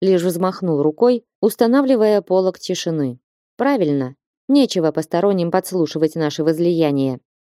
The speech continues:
«И чем тебя так?» поинтересовалась я.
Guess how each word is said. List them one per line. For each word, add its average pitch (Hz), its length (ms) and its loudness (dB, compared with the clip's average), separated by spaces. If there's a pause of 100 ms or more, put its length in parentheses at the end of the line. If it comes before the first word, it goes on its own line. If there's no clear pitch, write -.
(340)
«И 185 200 -4
чем 311 360 -2
тебя 170 360 -2
так?» - 400 -6 (180)
поинтересовалась 156 960 -2
я. 139 240 -4